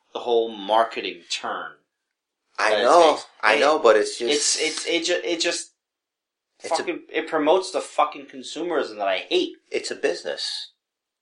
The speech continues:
Speaker 2: Wrestling is a business.
Speaker 1: Yes, wrestling is a business.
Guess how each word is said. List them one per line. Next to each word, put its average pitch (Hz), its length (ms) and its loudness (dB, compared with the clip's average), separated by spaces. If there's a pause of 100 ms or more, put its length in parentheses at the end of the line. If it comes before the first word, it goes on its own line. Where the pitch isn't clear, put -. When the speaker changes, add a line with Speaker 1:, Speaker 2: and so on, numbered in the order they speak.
(220)
Speaker 2:
Wrestling 117 380 0
is 117 120 -6
a 120 120 -10
business. - 520 -8
Speaker 1:
Yes, 180 320 2
wrestling 147 400 -2
is 110 120 -8
a 104 60 -10
business. - 580 -14